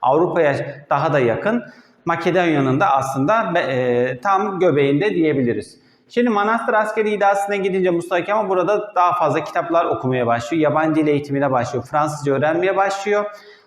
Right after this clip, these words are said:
Burada arkadaş Ömer Naci sayesinde edebiyata ilgisi artarak hida-, hitabet yeteneğini geliştirecek Mustafa Kemal.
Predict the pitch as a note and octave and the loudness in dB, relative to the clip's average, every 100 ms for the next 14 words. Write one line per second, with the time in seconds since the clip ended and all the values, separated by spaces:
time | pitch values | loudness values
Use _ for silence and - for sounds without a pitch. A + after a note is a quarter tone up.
0 | _ G3+ A#3 G#3+ G#3+ F#3+ F#3+ G3 G3+ G3 | _ 2 4 4 2 4 2 2 0 0
1 | F#3+ F3+ F3+ F3 F3 F3 - E3+ E3 E3 | 0 2 2 2 0 -2 0 2 2 0
2 | E3+ E3 G3 G3 - - - C#3 C#3 E3 | -2 0 -2 -4 -14 -20 -2 0 2 2
3 | F3+ F#3 F3+ G#3 G3+ C#3 C#3+ C3+ C#3+ - | 4 2 0 0 0 0 0 0 0 0
4 | D3 D3+ D3+ G3 G3 B3 - - - - | 2 2 0 0 2 0 -4 -10 -14 -6
5 | D3 D#3+ D#3 D3 D3+ D#3 E3+ E3+ G3+ G#3 | -2 0 0 -2 -4 -2 0 0 0 -2
6 | D#3+ D#3 D#3+ D3 D3 C#3+ E3 D3 - - | -2 -2 -2 0 2 2 2 -2 -6 -14
7 | _ C3 A#2+ B2 B2+ A2 A2+ - A#2 - | _ -2 -2 -2 -4 -4 -4 -6 -10 -6
8 | A#2+ A2 A2+ D3 | -6 -4 -2 -2